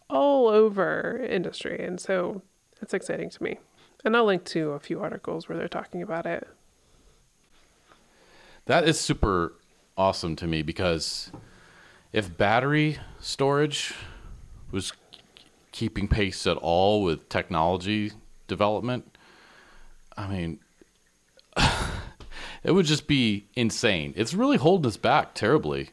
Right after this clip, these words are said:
Speaker 1: Mm-hmm.
Speaker 2: I mean, think about how it would affect the efficiency of electric cars. It, it would make electric cars be able to store more energy than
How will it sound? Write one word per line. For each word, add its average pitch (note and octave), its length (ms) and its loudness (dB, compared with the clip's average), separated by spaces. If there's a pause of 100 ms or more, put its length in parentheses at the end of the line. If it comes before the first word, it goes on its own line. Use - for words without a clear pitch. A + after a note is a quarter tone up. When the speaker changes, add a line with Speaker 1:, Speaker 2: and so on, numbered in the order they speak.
Speaker 1:
Mm-hmm. G3+ 160 2
Speaker 2:
I G#3+ 40 6
mean, A2 280 2
think - 240 -2
about G2 460 2 (640)
how G2+ 200 4
it F#2+ 60 2
would F#2+ 120 2
affect F2 340 0
the E2 80 0
efficiency D#2 800 -4
of D2 600 -2 (380)
electric E2+ 420 -2
cars. C3+ 800 0 (1000)
It, A#2 200 2
it C#3 60 2
would C3+ 180 4
make A#2+ 240 2
electric G#2 380 2
cars - 720 0 (800)
be F#2+ 120 -2
able F2 180 2
to - 120 -8
store E2 840 0 (400)
more E2+ 640 0 (920)
energy D#2+ 440 -4
than D2 540 -4